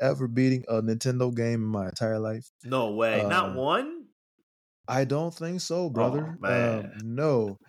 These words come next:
Speaker 1: L-, well, no, I take that back, man.
Speaker 2: You
Speaker 1: I'm
Speaker 2: beat
Speaker 1: telling
Speaker 2: the
Speaker 1: lies.
Speaker 2: original Mario Brothers.
Speaker 1: Listenership?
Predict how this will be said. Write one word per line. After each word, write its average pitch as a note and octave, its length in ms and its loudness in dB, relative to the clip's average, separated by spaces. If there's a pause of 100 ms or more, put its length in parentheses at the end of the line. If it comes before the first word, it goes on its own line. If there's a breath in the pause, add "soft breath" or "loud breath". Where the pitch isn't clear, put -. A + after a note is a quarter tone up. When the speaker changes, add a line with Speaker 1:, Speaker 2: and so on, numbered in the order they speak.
(340 soft breath)
Speaker 1:
L-, D3 120 -2
well, E3+ 260 2
no, D3+ 320 0
I C3+ 80 0
take E3+ 240 2
that A#2+ 160 0
back, A2+ 240 0
man. G#2+ 140 -6
Speaker 2:
You G3 100 0
Speaker 1:
I'm G#3 60 0
Speaker 2:
beat G#3+ 100 2
Speaker 1:
telling G#2+ 60 -2
Speaker 2:
the D3+ 100 2
Speaker 1:
lies. C#3+ 120 2
Speaker 2:
original C3+ 280 0
Mario A#2 340 2
Brothers. - 460 -12 (540)
Speaker 1:
Listenership? D3 680 2